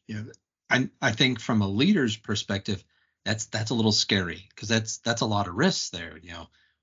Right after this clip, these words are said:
what if, what if that wall, you know, what if you like that wall as the C E O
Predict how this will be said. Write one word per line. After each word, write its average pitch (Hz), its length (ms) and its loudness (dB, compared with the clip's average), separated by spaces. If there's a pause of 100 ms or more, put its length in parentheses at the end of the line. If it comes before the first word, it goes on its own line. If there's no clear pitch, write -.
what 131 140 0
if, 123 260 0 (440)
what 120 120 0
if 113 120 -2
that 117 200 0
wall, 110 680 2 (880)
you 95 120 -10
know, 85 160 -10 (100)
what 113 160 2
if 123 100 0
you 127 80 4
like 151 280 2
that 117 200 4
wall 82 320 -8
as 87 180 -8
the 104 120 -4
C 110 200 -2
E 92 220 -10
O 82 140 -14